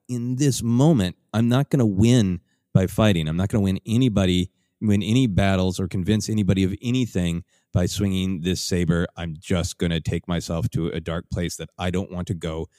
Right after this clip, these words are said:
Sometimes the right choice is to just throw aside the, the blade. Uh, and that's a, a great choice, a great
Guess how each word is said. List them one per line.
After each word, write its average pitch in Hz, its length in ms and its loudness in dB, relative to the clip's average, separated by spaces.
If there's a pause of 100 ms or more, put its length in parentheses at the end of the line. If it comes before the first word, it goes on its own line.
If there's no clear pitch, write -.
(140)
Sometimes 87 480 -8
the 85 120 -8
right 87 320 -4
choice 90 400 -6 (320)
is 92 280 0
to - 160 -8
just 85 400 -6
throw 90 340 -2
aside 82 600 -6 (340)
the, 90 260 -4
the 92 180 -6
blade. 85 560 0 (320)
Uh, 82 320 -2 (160)
and 82 480 -4 (720)
that's 95 440 -6
a, 107 120 -4 (100)
a 92 100 -4
great 104 280 -2
choice, 104 380 0
a 101 80 -6
great 92 380 -4